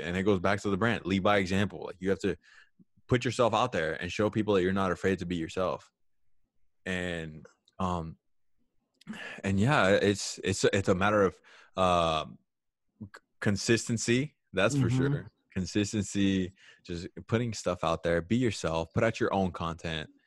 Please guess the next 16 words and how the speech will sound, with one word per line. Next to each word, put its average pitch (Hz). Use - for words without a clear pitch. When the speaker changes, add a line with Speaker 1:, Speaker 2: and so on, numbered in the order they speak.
Speaker 1:
Um, 78
a-, -
and 92
what 95
I 92
mean 98
by 90
that 82
is 82
just 87
putting 113
content 95
out 90
that 87
you 95
can 90